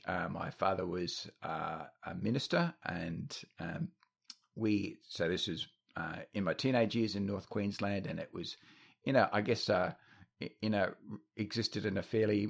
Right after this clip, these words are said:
I guess you'd say, mainstream evangelical church world.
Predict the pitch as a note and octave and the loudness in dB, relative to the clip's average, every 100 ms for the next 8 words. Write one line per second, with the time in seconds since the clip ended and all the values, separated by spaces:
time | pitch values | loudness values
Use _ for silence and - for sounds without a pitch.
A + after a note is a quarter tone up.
0 | - G2+ G#2 G2+ - G2+ G2+ G2+ G#2+ A2 | 0 -2 -2 -2 2 2 4 4 6 4
1 | G#2+ - A2+ A2+ A2 A2 G2+ A2+ B2+ - | 2 2 4 4 4 2 2 2 2 0
2 | A#2+ - - C3+ - A#2+ C#3+ D3+ D3+ | -4 0 0 0 0 2 4 2 -2